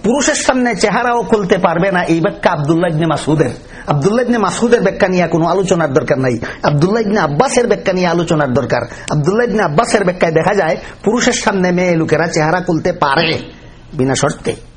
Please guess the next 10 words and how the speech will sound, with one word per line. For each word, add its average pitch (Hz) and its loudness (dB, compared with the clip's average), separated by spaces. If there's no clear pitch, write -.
না, 147 -4
শর্ত 165 -2
সাপেক্ষে। 170 -2
শর্তটা 185 0
হইল 220 0
যদি 208 2
সমাজে 180 0
ফিতনা 165 0
না 170 0
থাকে। 135 -4